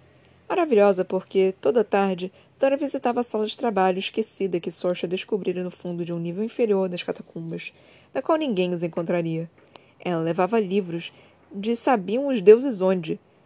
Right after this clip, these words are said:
assim como ervas e plantas e sais e pós. Assim, todo dia os dois pesquisavam e treinavam e refletiam. Não havia muitos livros sobre como conter um poder como o dele.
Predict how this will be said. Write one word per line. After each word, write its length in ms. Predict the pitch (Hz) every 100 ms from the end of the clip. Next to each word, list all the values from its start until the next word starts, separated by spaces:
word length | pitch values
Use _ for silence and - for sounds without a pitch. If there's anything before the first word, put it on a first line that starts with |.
| _
assim 360 | 285 302 - 220
como 220 | 254 208
ervas 280 | 185 185 170
e 40 |
plantas 400 | 170 185 175 190
e 60 | 240
sais 360 | - 190 175 185
e 60 |
pós. 500 | 226 185 165 160 - - _ _ _ -
Assim, 340 | 427 - 226
todo 260 | 226 240 233
dia 220 | 175 180
os 100 | 180
dois 200 | 165 170
pesquisavam 640 | - 214 226 190 175 170 175
e 40 |
treinavam 480 | - 240 180 170 185
e 40 |
refletiam. 540 | 214 - - - - - _ _ _ _ _ -
Não 80 | 294
havia 160 | 320
muitos 260 | 294 262 208
livros 540 | 180 175 160 160 - -
sobre 300 | - 170 170
como 240 | 175 170
conter 340 | 185 175 180
um 60 | 170
poder 340 | 165 165 165
como 220 | 165 - 160
o 20 |
dele. 340 | - - -